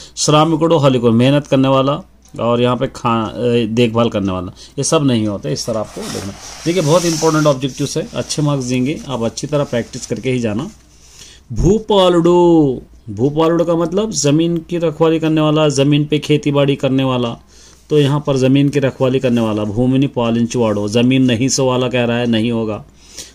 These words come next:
भूमि निलमैन वाड़ो, जमीन के जैसा मंदिर वाला कह रहा है, नहीं। भूमि अंदर उंडु, जमीन के अंदर रहने वाला, ये तीनों में से कोई भी नहीं है। भूमि पालिंचुवाड़ो, जमीन पर रियासत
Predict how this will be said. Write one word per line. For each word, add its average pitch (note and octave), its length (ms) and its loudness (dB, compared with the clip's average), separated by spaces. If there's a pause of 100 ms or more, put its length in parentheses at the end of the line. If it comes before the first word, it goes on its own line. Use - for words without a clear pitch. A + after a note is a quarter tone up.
भूमि D3 320 4
निलमैन C#3 580 4
वाड़ो, C3 380 2
जमीन B2 360 2
के C3+ 120 0
जैसा C3 180 0
मंदिर B2 300 2
वाला B2 320 0
कह A#2 220 -4
रहा A2+ 120 -2
है, A2+ 80 -2
नहीं। G#2+ 300 -4 (400)
भूमि D3 280 6
अंदर C#3+ 220 4
उंडु, C3+ 240 2
जमीन B2+ 260 2
के C#3 120 0
अंदर C3 180 2
रहने A#2 260 0
वाला, A#2 180 -2
ये A#2+ 60 0
तीनों B2 280 -2
में B2 80 -2
से B2 120 -6
कोई A#2 200 -2
भी A#2 60 -2
नहीं A#2+ 200 0
है। C#4 120 -4
भूमि A#2+ 420 0
पालिंचुवाड़ो, G#2+ 600 -2
जमीन A2+ 280 -2
पर A#2+ 120 -2
रियासत A#2 420 -4